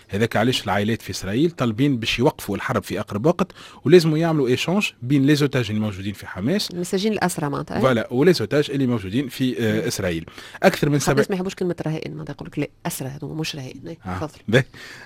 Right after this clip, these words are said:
Speaker 1: اكثر من سبعين بالمية من الاسرائيلي-، الاسرائيليين قاعدين يساندوا الفكره متاع ايقاف النار، ودونالد ترامب قال لهم ستوب. صدقوني مش خاطر يحب فلسطين، مي تو سامبلومون خاطر امريكا ماشيه في باش تصرف برشا فلوس، من، سورتو من الاحداث اللي صايره في لوس انجلوس،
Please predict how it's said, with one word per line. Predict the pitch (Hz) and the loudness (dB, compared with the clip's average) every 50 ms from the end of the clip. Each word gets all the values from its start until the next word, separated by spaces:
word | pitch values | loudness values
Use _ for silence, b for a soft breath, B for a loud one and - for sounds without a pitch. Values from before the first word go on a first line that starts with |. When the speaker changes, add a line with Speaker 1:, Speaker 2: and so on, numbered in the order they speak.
| B | B
Speaker 1:
اكثر | 180 196 - - 180 151 | 4 6 6 6 4 6
من | 151 156 | 6 6
سبعين | 151 - 147 131 135 151 151 139 | 6 4 4 4 6 6 4 4
بالمية | 120 120 123 123 143 165 160 127 | 4 4 4 6 6 6 4 4
من | 104 107 123 160 | 4 4 4 4
الاسرائيلي-، | 160 147 127 - 127 123 113 110 101 104 107 - - - 110 - | 4 4 2 2 0 0 0 0 0 -2 -2 -4 -6 -8 -10 -8
الاسرائيليين | - - 98 95 92 92 90 85 85 92 127 165 180 160 | -6 -6 -4 -4 -4 -4 -6 -6 -2 2 4 4 4 4
قاعدين | - - 127 117 113 120 160 165 160 - | 2 2 2 2 4 4 4 4 4 4
يساندوا | 131 120 - - 170 175 156 147 131 131 | 2 2 4 6 6 6 6 6 4 2
الفكره | 127 - - 170 - 160 151 | 2 2 0 0 2 0 0
متاع | 139 - 147 - | 0 0 -2 -2
ايقاف | 143 131 - 147 131 - - | -2 0 0 0 -2 0 -2
النار، | 110 98 92 87 - - _ - | -4 -2 -4 -6 -8 -12 _ 6
ودونالد | 190 180 156 131 110 92 90 87 | 8 8 8 6 4 0 -2 -2
ترامب | - 123 156 170 - - - - - | -2 0 0 0 0 -4 -8 -4 0
قال | - 170 147 | 2 4 4
لهم | 131 127 120 | 4 4 2
ستوب. | - - 92 90 - - - - B B B B B B B B | 0 -2 -6 -6 -6 -6 -12 -14 B B B B B B B B
صدقوني | B - 127 - - 156 139 120 | B -4 -4 0 2 4 4 4
مش | 120 113 - | 4 2 2
خاطر | - 117 - 104 | 0 0 -2 -2
يحب | 90 - - - | -4 -4 -6 -6
فلسطين، | - - 92 92 - - - 190 202 185 | -4 -4 -4 -4 -4 -2 -2 0 2 2
مي | 180 | 0
تو | 165 - 131 | 0 0 -2
سامبلومون | - 151 135 - 117 160 175 | -2 -2 -2 0 0 0 0
خاطر | - - 156 - 147 | 0 -2 0 0 2
امريكا | 143 135 120 123 160 185 - - 165 | 2 2 2 4 2 2 2 2 2
ماشيه | 156 170 180 - - | 2 2 2 0 0
في | 156 - 151 143 | -2 0 0 -2
باش | 147 - | -2 -2
تصرف | - 185 - - 151 127 | -4 -4 -2 -2 -2 0
برشا | 120 147 - - 135 | 0 2 2 2 0
فلوس، | - - 95 104 110 - - - b b b b - | -2 -2 -2 -4 -4 -4 -8 -12 b b b b -4
من، | 98 95 | -2 -2
سورتو | - - 98 - - 139 170 | -2 -2 -4 -2 0 0 2
من | 190 180 135 | 2 2 2
الاحداث | 120 104 - 107 131 156 - - | 2 0 0 0 -2 -2 -2 -2
اللي | 110 104 | -6 -6
صايره | - - 151 170 165 | -4 -4 -2 -2 -2
في | 139 - 135 | -2 -2 -2
لوس | 127 120 - 120 | -4 -2 -2 -2
انجلوس، | 117 101 98 85 82 87 - - | -2 -2 -2 -2 -2 -2 -4 -6